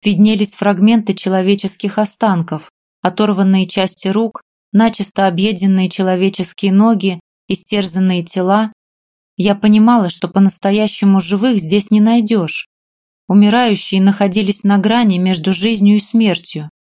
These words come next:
В их измученных мутных глазах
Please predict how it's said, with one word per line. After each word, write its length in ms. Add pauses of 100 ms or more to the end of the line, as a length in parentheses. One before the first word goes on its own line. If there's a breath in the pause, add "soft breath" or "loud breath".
(480)
В 120
их 160
измученных 720
мутных 400
глазах 580